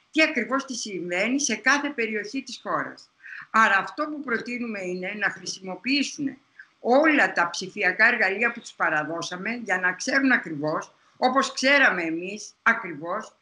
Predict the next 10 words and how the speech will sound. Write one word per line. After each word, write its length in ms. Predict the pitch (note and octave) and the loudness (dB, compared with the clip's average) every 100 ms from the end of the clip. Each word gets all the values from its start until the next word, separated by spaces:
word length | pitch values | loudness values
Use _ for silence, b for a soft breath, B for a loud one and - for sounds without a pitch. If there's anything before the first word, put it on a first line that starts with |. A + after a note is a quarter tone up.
| B B B _ | B B B _
πόσα 400 | C#4+ D#4 D4 C4 | 0 2 0 -2
γεύματα 760 | A#3+ A#3 A#3 G#3 F3+ F3 E3 D#3 | -2 -2 -2 -2 -4 -2 -4 -4
δίναμε, 640 | B3 A3+ F#3 E3+ D#3 - - | -4 0 0 0 -4 -8 2
παραδείγματος 640 | G3 F3 F3+ A3 F#3+ - - | 2 2 -2 -6 -6 -6 0
χάρη, 180 | G#3+ - | 0 0
στο 180 | - | -8
Πέραμα, 500 | - F3+ F3+ F#3 G3 A#3+ G#3 | -6 -2 2 2 4 4 4
ανα 160 | F#3+ E3+ | 0 0
πάσα 340 | G#3+ G#3+ F#3+ | 2 2 -2
στιγμή, 360 | D3 E3 D3 | -8 -6 -8